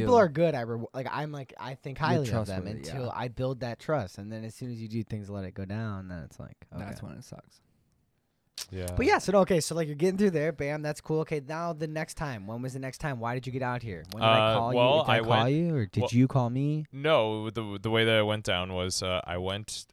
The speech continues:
Speaker 3: out to celebrate Chad's twenty-first birthday. It, um, and I saw you again. You were working your ass off, I remember.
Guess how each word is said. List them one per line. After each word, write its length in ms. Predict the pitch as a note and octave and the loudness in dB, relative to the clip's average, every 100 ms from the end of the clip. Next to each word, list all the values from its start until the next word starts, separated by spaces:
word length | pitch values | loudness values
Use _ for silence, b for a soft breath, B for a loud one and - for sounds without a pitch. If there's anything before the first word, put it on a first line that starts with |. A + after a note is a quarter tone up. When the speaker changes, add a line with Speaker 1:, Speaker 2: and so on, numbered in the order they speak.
| - | -6
Speaker 3:
out 300 | F#2+ F#2+ G2+ | -2 -2 -4
to 100 | A2 | -6
celebrate 640 | - G2+ F#2+ G2 G2 F#2+ | -2 0 0 -2 -2 -4
Chad's 400 | - G#2 F2+ - - _ - | -2 -2 -2 -4 -12 _ -10
twenty-first 640 | - G#2+ A2+ - G#2+ - | -6 -4 -4 -2 -4 -2
birthday. 500 | F#2 F2 F2 E2+ G#2 B B B B B B _ | -6 -6 -6 -6 -8 B B B B B B _
It, 240 | - G#2 - | -8 -4 0
um, 380 | F#2+ F#2 F#2 F#2 | 2 2 0 -2
and 200 | - G2 | -6 -4
I 60 | F#2+ | 0
saw 260 | - A#2 G#2 | 2 2 2
you 180 | G#2 | 0
again. 540 | G2+ F#2+ F#2+ E2+ G2+ A#2 B2 | -2 -2 -2 -2 -6 -10 -12
You 160 | G#2 G#2 | -8 -4
were 120 | G#2+ | -4
working 400 | G2 G#2 G#2 G2+ | -2 -4 -6 -10
your 140 | F2 - - | -12 -12 -8
ass 340 | F#2 F#2+ - | -4 -4 -4
off, 280 | E2 D#2 E2 | -6 -8 -8
I 40 | |
remember. 420 | E2+ E2+ E2+ E2 | -8 -8 -12 -12